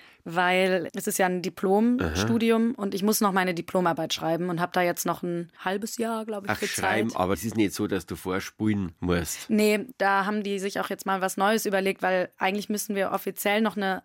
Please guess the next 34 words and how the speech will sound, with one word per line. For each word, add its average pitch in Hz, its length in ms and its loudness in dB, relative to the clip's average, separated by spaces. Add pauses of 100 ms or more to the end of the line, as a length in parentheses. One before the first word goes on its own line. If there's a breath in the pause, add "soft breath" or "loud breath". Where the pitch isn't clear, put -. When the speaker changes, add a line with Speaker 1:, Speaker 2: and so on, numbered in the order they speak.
(140)
Speaker 1:
Arbeit 208 340 2
schreiben 214 340 0
und 185 120 -2
das 190 120 -6
ist 202 140 -6
ja 185 140 2 (200)
ein 180 100 -4
bisschen 190 760 0 (100)
realitätsfern, 180 1040 0
sag 180 120 2
ich 180 120 -8
mal, 180 100 2
weil 175 140 2
wir 175 120 0
vier 202 200 0
Jahre 190 260 4
lang 180 140 0
immer 220 180 4
nur 214 120 2
praktisch 202 380 -2
arbeiten 180 440 0
und 170 120 -4
am 165 140 -4
Ende 220 300 4
muss 208 220 -2
man 185 140 -2
dann 180 120 -2
noch 180 160 -4
irgendwie 185 240 -4
eine 175 300 -6
vierzig - 380 -4
Seiten 190 360 0
Arbeit 180 340 0
schreiben 180 480 -4